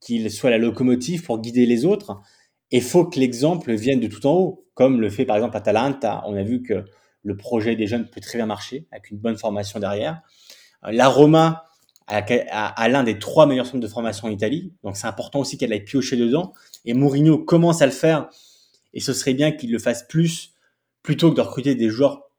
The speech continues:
qui parfois vraiment, voilà, n'ont pas vraiment leur place, euh, à la Roma. Euh, l'Inter aussi, l'Inter a été championne en, en Primavera, elle a un super centre de formation.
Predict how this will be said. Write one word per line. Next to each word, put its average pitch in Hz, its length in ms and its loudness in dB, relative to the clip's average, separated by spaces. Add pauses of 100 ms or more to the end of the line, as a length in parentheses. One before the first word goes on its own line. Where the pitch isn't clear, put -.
(120)
qui - 160 -8
parfois 123 360 0
vraiment, 123 460 -2 (720)
voilà, 117 180 -2
n'ont 104 140 -2
pas 104 140 2
vraiment 123 320 4
leur 123 220 2
place, 135 360 0
euh, 95 640 -2 (140)
à 107 80 -8
la 104 120 0
Roma. 143 460 0 (460)
Euh, 104 480 -4
l'Inter 139 440 4
aussi, 165 360 2
l'Inter 127 300 0
a 117 140 4
été 110 220 -4
championne 127 420 -6
en, 98 440 -8 (240)
en - 260 -10
Primavera, 131 440 2
elle 107 220 2
a 104 60 -4
un 101 60 -10
super 185 480 0
centre 151 160 -6
de 135 80 -4
formation. 127 560 -6